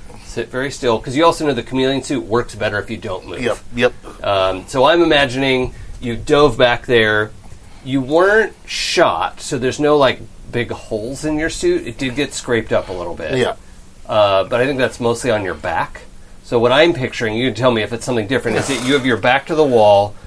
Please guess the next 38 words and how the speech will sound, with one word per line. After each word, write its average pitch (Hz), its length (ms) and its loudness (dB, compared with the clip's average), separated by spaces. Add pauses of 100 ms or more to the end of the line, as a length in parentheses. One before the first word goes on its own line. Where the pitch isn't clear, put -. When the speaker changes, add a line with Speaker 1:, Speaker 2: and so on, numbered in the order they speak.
(140)
Speaker 1:
you've, 110 240 -6
you've 123 280 -6
pulled 147 360 4
the, 135 260 8
like, 117 300 0
balaclava 123 1000 6
Speaker 2:
Yep. 123 160 4
Speaker 1:
face 127 260 0
Speaker 2:
Pulled 143 60 -6
Speaker 1:
mask 117 240 4
Speaker 2:
them, 127 120 2
yep. 156 80 6
Speaker 1:
down, 110 400 2 (520)
and 104 440 2
the 120 80 0
whole 123 180 2
thing 123 160 0
just 98 140 -8
goes 85 160 -10
whoop, 107 280 -4
and 117 200 -2
you're, 107 220 0
like, 104 300 -2
that 107 320 -4
gray 113 520 6
Speaker 2:
Yeah. 110 140 4
Speaker 1:
against 107 420 -4
the 95 180 -6
Speaker 2:
Hunched 135 360 0
into 123 180 0
a 117 100 4
corner 113 300 2
Speaker 1:
exposed 104 180 0
wall. 101 140 4
Speaker 2:
somewhere. 95 240 -4 (220)
Speaker 1:
Yeah. 87 220 -2 (280)
Speaker 2:
Yep. 98 180 -2 (360)
Speaker 1:
Okay. - 280 -8